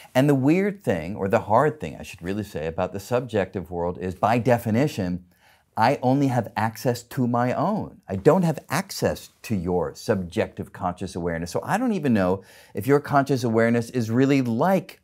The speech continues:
mine. I assume that it is. We're made of the same kind of stuff. We have roughly the same kinds of experiences in planet Earth. And so I conjecture that you have an inner voice inside your head, sometimes talks to you. I conjecture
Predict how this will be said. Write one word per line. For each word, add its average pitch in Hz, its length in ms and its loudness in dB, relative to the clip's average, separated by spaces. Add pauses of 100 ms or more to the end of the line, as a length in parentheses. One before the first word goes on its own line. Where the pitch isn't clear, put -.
(120)
mine. 78 500 0 (380)
I 139 100 6
assume 156 640 4
that 113 180 8
it 104 120 6
is. 104 300 4
We're 92 100 2
made 95 280 4
of 90 100 2
the 98 80 -2
same 95 300 0
kind 92 260 2
of 95 80 0
stuff. 135 680 6
We 90 100 0
have 85 200 -4
roughly 120 460 4
the 113 140 -4
same 110 260 -2
kinds 113 440 -2
of 107 100 -4
experiences 113 1120 -2
in 92 140 0
planet 101 380 -2
Earth. 127 420 4 (480)
And 127 140 0
so 131 440 6
I 113 100 2
conjecture 131 960 0 (280)
that 104 360 4
you 98 140 -4
have 104 180 2
an 92 100 -2
inner 90 240 -2
voice 113 500 0
inside 120 500 -6
your 123 180 -6
head, 123 320 -6
sometimes 123 480 -4
talks 120 420 -6
to - 120 -10
you. 123 160 0
I 98 100 4
conjecture 117 880 0